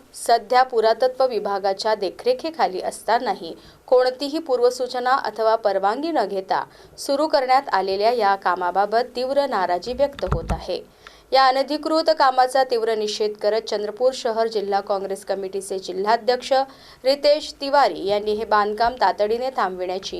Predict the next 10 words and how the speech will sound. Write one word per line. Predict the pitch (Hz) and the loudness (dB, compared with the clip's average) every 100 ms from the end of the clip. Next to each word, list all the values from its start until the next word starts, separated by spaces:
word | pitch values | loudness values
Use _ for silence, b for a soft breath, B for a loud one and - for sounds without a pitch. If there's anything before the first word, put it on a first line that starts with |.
| 190 | -2
मागणी | 196 180 170 | -2 -2 -6
केली. | 170 175 - - b b b b b | -8 -10 -10 -14 b b b b b
त्यांनी | - 262 262 277 247 | 2 4 2 0 2
या | 254 | 2
संदर्भात | 254 247 233 254 262 262 | 2 0 2 4 4 2
महानगरपालिका | 233 214 208 208 208 208 208 208 220 | -2 -2 -2 -2 2 2 2 2 4
आयुक्त | 202 202 214 214 | 4 2 -2 -4
विपिन | 214 202 208 220 226 | -4 -6 -6 -6 -6
पालिवाल | 220 214 214 233 254 180 175 | -2 2 2 0 0 0 0
यांना | 196 202 202 208 | 0 0 0 -2